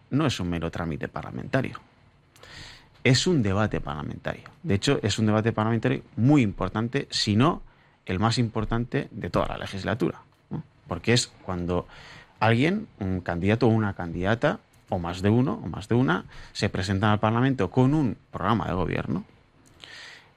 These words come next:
eh, y se produce un debate sobre ese programa de gobierno. Y lo que pretende el candidato o la candidata en ese pleno es,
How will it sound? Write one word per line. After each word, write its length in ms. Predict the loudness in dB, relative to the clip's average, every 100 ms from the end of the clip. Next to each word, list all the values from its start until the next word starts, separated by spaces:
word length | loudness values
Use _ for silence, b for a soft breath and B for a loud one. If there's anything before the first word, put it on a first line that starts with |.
| 2
eh, 200 | 4 4
y 20 |
se 140 | 2 0
produce 220 | 0 4
un 80 | 4
debate 400 | 6 2 0 -4
sobre 400 | -2 0 2 0 -2
ese 240 | -4 -4
programa 320 | -4 -4 -4 -2
de 60 |
gobierno. 400 | 2 2 0 -10 _ _ B B B B
Y 200 | -4 0
lo 180 | 0 0
que 680 | 0 0 2 0 -2 -4 -4
pretende 480 | -2 2 4 4 2
el 80 | 0
candidato 380 | 0 2 0
o 20 | 0
la 80 |
candidata 420 | 0 -2 -2 -2 0
en 60 |
ese 180 | 0 0
pleno 260 | 2 2 2
es, 280 | 0 -4